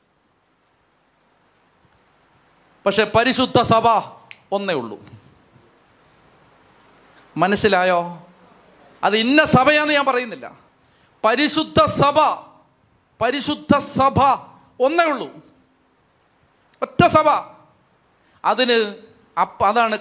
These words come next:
കാതോലികം, ശ്ലൈഹികം, ഏകം, വിശുദ്ധം എന്ന് പറഞ്ഞ സാർവത്രികം, ശ്ലൈഹികം, ഏകം, വിശുദ്ധം എന്ന് പറഞ്ഞാൽ അപ്പസ്തോലിക സഭകൾക്ക്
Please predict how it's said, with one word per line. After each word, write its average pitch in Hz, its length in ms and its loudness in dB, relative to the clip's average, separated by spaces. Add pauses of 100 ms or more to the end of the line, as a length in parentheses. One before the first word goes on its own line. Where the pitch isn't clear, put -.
(140)
കാതോലികം, 247 960 0 (400)
ശ്ലൈഹികം, 247 880 0 (500)
ഏകം, 240 760 0 (720)
വിശുദ്ധം 233 560 0 (320)
എന്ന് 202 120 -4
പറഞ്ഞ 220 120 -4
സാർവത്രികം, 254 960 0 (180)
ശ്ലൈഹികം, 247 760 -2 (260)
ഏകം, 247 540 2 (260)
വിശുദ്ധം 277 640 -2 (600)
എന്ന് 208 160 -6
പറഞ്ഞാൽ 202 440 0 (440)
അപ്പസ്തോലിക 277 1000 0
സഭകൾക്ക് 226 840 -4